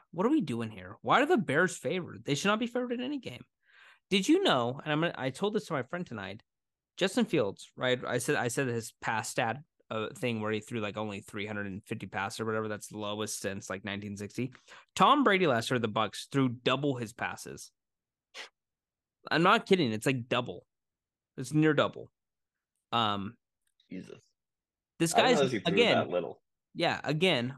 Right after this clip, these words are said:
Speaker 1: Ohio State
Speaker 2: I watch
Speaker 1: quarterback.
Speaker 2: Bears games.
Speaker 1: Ohio State quarterback, and I don't mean to hate on him. I think he has talent. He's obviously athletic. He's gonna be, he's gonna be fine. Um, we just have not seen him pass at the level of, at,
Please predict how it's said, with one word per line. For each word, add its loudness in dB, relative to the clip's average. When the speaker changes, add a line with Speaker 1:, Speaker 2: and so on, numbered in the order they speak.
Speaker 1:
Ohio 0
State -6
Speaker 2:
I -6
watch -2
Speaker 1:
quarterback. 0
Speaker 2:
Bears -2
games. -10
Speaker 1:
Ohio -6
State -2
quarterback, 0
and -6
I -2
don't -2
mean -2
to -6
hate -4
on -2
him. -6
I -4
think -6
he -4
has -2
talent. -6
He's -4
obviously -2
athletic. -4
He's -6
gonna -2
be, -4
he's -4
gonna 0
be 2
fine. -2
Um, 0
we 4
just 2
have 4
not 4
seen 0
him 0
pass -4
at -2
the -4
level 2
of, -4
at, -4